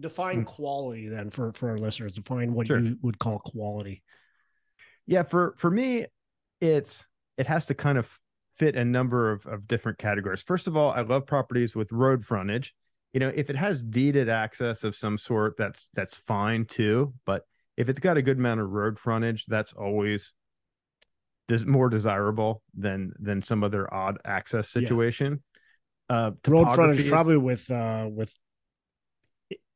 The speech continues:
Speaker 1: ingress, egress, right? Uh, so you can actually
Speaker 2: Yeah, exactly.
Speaker 1: not,
Speaker 2: Like,
Speaker 1: not your
Speaker 2: sometimes you'll get a
Speaker 1: freeway.
Speaker 2: Yeah, exactly. Like, sometimes we'll, we'll have these properties that come up, they're right along the freeway, and it looks like, oh, you can,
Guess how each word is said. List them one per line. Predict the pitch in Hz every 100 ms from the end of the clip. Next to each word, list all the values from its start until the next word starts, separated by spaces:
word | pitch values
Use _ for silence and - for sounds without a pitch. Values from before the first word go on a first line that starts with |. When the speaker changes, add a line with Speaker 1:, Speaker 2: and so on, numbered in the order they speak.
| -
Speaker 1:
ingress, | 170 151 135 120
egress, | 151 135 117 95 -
right? | 110 110 117 131
Uh, | 117
so | 107 123
you | 113 117
can | 117
actually | 113 107 123 101 - _ _ - - _
Speaker 2:
Yeah, | 170 160 139
exactly. | 123 117 127 120 -
Speaker 1:
not, | 151
Speaker 2:
Like, | 113 131
Speaker 1:
not | 143 147
your | 127
Speaker 2:
sometimes | 117
you'll | 135
get | 143 127
a |
Speaker 1:
freeway. | 120 101 - _ _ _ -
Speaker 2:
Yeah, | 131 143
exactly. | 139 131 135 165 123
Like, | 117 120
sometimes | 175 160 160 139
we'll, | 127 120
we'll | 127 117
have | 113 123
these | 120
properties | - 120 113 113
that | 117
come | - 113
up, | 107
they're | 107
right | 104 107 147
along | 165 147
the | 131
freeway, | - 147 165 123
and | 104
it |
looks | 107 -
like, | 113
oh, | - 233
you | 165 151
can, | 120